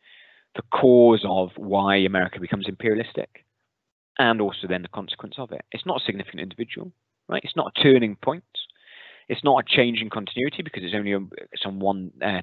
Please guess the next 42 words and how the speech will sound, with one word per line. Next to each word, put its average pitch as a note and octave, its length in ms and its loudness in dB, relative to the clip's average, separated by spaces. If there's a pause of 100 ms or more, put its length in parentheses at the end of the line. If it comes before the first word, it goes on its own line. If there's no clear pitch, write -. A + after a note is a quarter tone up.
(100)
one G#2+ 180 -10
time D3 240 -8
period. - 360 -12 (2500)
Um, A#2 360 8 (120)
if C3+ 120 0
we B2 80 -6
think B2+ 160 -2
about A2 220 -2 (100)
turning C#3+ 260 0
points, G#3 320 0 (180)
right? G3+ 220 -4 (140)
So A#2 60 -8
let's E2+ 160 -8
do G#2+ 100 -14
turning G#2 260 -8
point F2+ 220 -12
in E2+ 80 -12
a E2 80 -12
different A2+ 320 -10
colour. D3 280 0
Let's A2 140 -10
go F#2+ 120 -10
turning F#2+ 240 -12
point F#2 240 -12
as - 120 -14
green, C3 320 -4 (100)
say, D#3+ 200 -8 (260)
right? D#3+ 240 -6 (220)
Entry B2+ 680 2
into A2 360 -4
the G#2+ 80 -2 (100)
First G#2 260 -6
World B2+ 200 -10
War. D3+ 240 -8 (1300)
That A#2+ 200 2
is A#2 140 0
a A2+ 80 -2
hundred A2+ 280 -6
percent G#2+ 260 -2
a G2 40 -8
turning D#3 300 -8
point. E2 320 -16